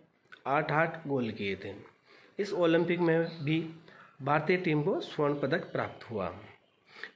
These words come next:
वर्ष उन्नीस सौ छत्तीस के बर्लिन ओलंपिक में ध्यानचंद भारतीय हॉकी ओलंपिक टीम के कप्तान थे।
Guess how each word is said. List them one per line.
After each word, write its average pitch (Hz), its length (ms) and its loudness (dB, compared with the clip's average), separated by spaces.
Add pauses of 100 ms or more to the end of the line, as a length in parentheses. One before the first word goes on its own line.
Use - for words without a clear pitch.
(100)
वर्ष 202 260 0
उन्नीस 170 220 2
सौ 208 100 2
छत्तीस - 460 -4
के 135 240 -2 (480)
बर्लिन 143 480 2
ओलंपिक 143 520 2
में 131 260 -2 (260)
ध्यानचंद 156 600 2 (280)
भारतीय 151 400 2
हॉकी 151 360 2 (640)
ओलंपिक 156 500 2
टीम 143 180 4
के 175 140 2
कप्तान 135 500 0 (120)
थे। 110 140 -4